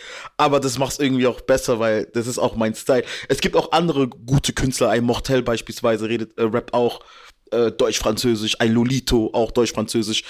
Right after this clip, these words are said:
Aber die gehen, glaub ich, auch vielleicht eine andere Art und Weise, wie die vielleicht ihre Texte schreiben, aber der, der Ziel ist dersel-, ist derselbe so, weißt du, was ich meine?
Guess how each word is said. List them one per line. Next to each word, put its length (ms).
Aber 240
die 160
gehen, 220
glaub 160
ich, 120
auch 240
vielleicht 240
eine 140
andere 640
Art 260
und 100
Weise, 420
wie 80
die 100
vielleicht 240
ihre 160
Texte 240
schreiben, 280
aber 240
der, 160
der 260
Ziel 260
ist 120
dersel-, 300
ist 140
derselbe 420
so, 160
weißt 180
du, 40
was 80
ich 120
meine? 280